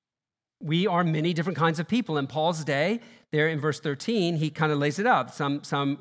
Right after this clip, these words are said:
are slaves, some are free, some are Jews, some are Greeks. And in our day, that means all sorts of different things, different sorts of ethnicities, different sorts of socioeconomic class, different educational backgrounds, all sorts of differences.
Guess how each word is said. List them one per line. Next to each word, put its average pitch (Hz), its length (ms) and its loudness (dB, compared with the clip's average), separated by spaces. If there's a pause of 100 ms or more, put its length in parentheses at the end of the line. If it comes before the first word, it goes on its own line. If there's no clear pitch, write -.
are 123 320 0 (220)
slaves, 160 460 0
some 127 200 -4
are 123 60 -4
free, 156 420 -4
some 131 280 -4
are 120 140 -8 (260)
Jews, 156 560 -2
some 147 420 -2
are 123 240 -2
Greeks. 135 420 -6
And 165 200 -4
in 156 180 -2
our 165 220 4
day, 175 180 0
that 175 180 -2
means 170 200 -2
all 185 100 0
sorts 294 320 -2
of 160 80 -4
different 135 300 -6
things, 123 260 -8
different 147 260 -6
sorts 147 200 -4
of 127 60 -14
ethnicities, 240 840 -2 (460)
different 165 240 0
sorts 170 240 -2
of 147 140 -2
socioeconomic 156 1080 0
class, 247 560 2
different 156 320 -4
educational 240 720 0
backgrounds, 240 1000 0 (400)
all 302 160 4
sorts 254 300 0
of 156 100 -2
differences. 139 800 -4